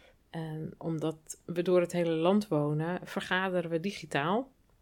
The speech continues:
Nou, dat is eigenlijk wel wat veranderd is ook in de tijd met corona. En het maakt het ook wat makkelijker om met elkaar toch nog bij elkaar te komen en belangrijke dingen te bespreken.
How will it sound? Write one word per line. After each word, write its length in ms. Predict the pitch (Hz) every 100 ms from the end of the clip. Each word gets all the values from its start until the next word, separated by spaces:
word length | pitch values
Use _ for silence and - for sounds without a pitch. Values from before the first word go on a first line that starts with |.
| -
Nou, 120 | 147
dat 120 | 143 175
is 100 | -
eigenlijk 460 | - 156 - 151
wel 340 | 135 139 80 - _ _
wat 260 | - 156 -
veranderd 520 | - - 170 160 151
is 240 | 147 147
ook 300 | 147 147 - - _ _ _ _
in 120 | - 151
de 140 | -
tijd 400 | 147 147 147 -
met 200 | 160 151
corona. 680 | - 156 160 170 147 139 175
En 100 | -
het 120 | 170 156
maakt 220 | 147 151
het 120 | -
ook 100 | 151
wat 120 | -
makkelijker 520 | 156 156 156 151 165
om 100 | 156
met 160 | 156 156
elkaar 360 | 160 - 151 151
toch 180 | 175 -
nog 160 | 165
bij 160 | 156 147
elkaar 320 | 151 165 190
te 100 | 175
komen 600 | - 139 139 151 165 -
en 140 | 160
belangrijke 460 | 151 147 147 135 151
dingen 200 | 165 170
te 100 | -
bespreken. 640 | 156 - - 139 - 151